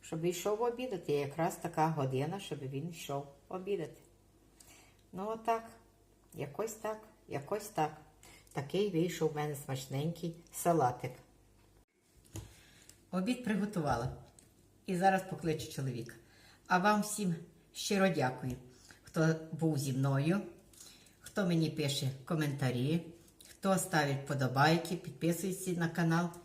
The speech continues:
Вам всім щиресенько вдячна, всім вам щиро вдячна я. А зараз, мої любі, залишайтесь здоровими, будьте щасливими. Всього вам доброго!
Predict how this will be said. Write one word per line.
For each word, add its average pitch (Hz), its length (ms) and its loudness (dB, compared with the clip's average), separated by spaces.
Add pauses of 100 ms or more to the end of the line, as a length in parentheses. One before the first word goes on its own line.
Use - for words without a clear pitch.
(200)
Вам 160 200 2
всім 196 400 -2
щиресенько 151 720 0
вдячна, 131 560 -2
всім 196 480 0
вам 156 220 0
щиро 135 360 -2
вдячна 123 520 -4
я. 98 160 -8 (520)
А 165 140 2
зараз, 160 280 4
мої 135 300 2
любі, 127 160 -4
залишайтесь 151 720 -4 (260)
здоровими, 151 840 0 (320)
будьте 202 460 2
щасливими. 156 800 -2 (320)
Всього 254 300 2
вам 269 200 2
доброго! 180 520 0